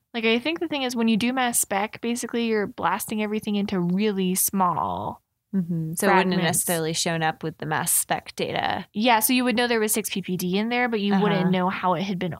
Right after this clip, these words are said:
Speaker 1: altered necessarily.
Speaker 2: Got it.
Speaker 1: Um,
Speaker 2: Okay. Got it. Got
Speaker 1: yeah,
Speaker 2: it. Got it.
Speaker 1: especially if you weren't looking for that specifically, you
Speaker 2: Mm-hmm.
Speaker 1: know? Like, s-,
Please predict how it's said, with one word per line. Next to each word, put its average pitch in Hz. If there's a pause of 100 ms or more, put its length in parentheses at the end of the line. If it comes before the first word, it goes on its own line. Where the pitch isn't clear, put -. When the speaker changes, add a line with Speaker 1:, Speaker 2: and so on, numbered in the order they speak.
(200)
Speaker 1:
altered -
necessarily. 196
Speaker 2:
Got 123
it. - (240)
Speaker 1:
Um, 196
Speaker 2:
Okay. 151 (320)
Got 160
it. 165
Got 190
Speaker 1:
yeah, 185
Speaker 2:
it. -
Got 139
it. -
Speaker 1:
especially 269
if 240
you 208
weren't 185
looking 185
for 180
that -
specifically, -
you 214
Speaker 2:
Mm-hmm. 190
Speaker 1:
know? 208
Like, 202
s-, -